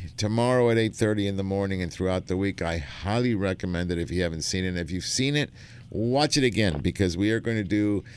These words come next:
maybe a second trip this year, uh, possibly even a third, okay?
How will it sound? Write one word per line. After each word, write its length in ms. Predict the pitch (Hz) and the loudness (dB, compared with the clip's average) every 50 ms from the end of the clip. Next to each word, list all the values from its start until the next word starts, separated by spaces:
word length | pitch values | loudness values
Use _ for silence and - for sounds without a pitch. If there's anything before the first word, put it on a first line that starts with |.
| - - - | -20 -16 -8
maybe 340 | - 90 107 117 113 107 110 101 | -4 0 0 2 2 2 2 2
a 60 | 92 | 2
second 440 | - - - 135 123 117 - 123 120 | 2 2 2 2 2 2 0 -2 -2
trip 240 | 113 - 123 - - | 0 0 -2 -2 0
this 260 | - 117 113 - - | -2 0 0 0 2
year, 280 | 113 117 120 120 120 117 - - - - - - - - - - - | 2 2 2 2 0 -2 -6 -14 -20 -20 -20 -20 -20 -20 -14 -8 -6
uh, 120 | 80 80 | -4 -4
possibly 540 | - - - 117 123 120 - - 107 113 113 | -2 0 2 2 2 2 0 0 0 0 0
even 340 | - 80 117 120 110 107 98 | 0 0 0 0 0 -2 -2
a 100 | 87 - | -4 -6
third, 800 | - - - - - 113 - 117 123 127 127 131 131 147 135 113 95 - - - - - | -6 -8 -8 -4 -2 2 2 4 4 4 4 2 0 -2 -4 -6 -10 -14 -18 -18 -12 -8
okay? 560 | - 80 95 92 - 117 113 117 127 135 131 | -6 -6 -4 -2 0 0 2 2 0 -2 -4